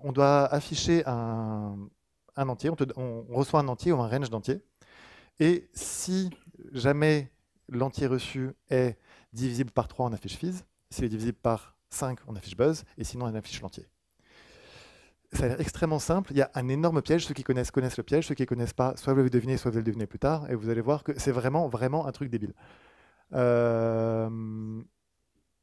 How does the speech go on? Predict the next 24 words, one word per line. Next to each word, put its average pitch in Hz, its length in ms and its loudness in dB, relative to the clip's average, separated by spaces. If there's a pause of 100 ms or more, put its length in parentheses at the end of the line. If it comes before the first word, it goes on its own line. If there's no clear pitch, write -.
(1700)
et 147 80 4
on 135 40 -2
va 120 100 -2
faire 147 140 0
une 135 100 0
implémentation 123 540 -4
en 110 60 -4
ce - 80 -10
cas-là, 160 320 2
sur - 180 -12
laquelle 135 140 0
on 127 40 0
va 120 60 -2
pas 131 120 0
nécessairement 135 320 -8
passer 131 240 -2
beaucoup 123 320 -4
de - 60 -18 (100)
temps, 147 200 0 (380)
parce - 140 -20
qu'elle 135 160 -4
n'est 117 80 -2
pas 143 100 -2
passionnante. 131 580 -4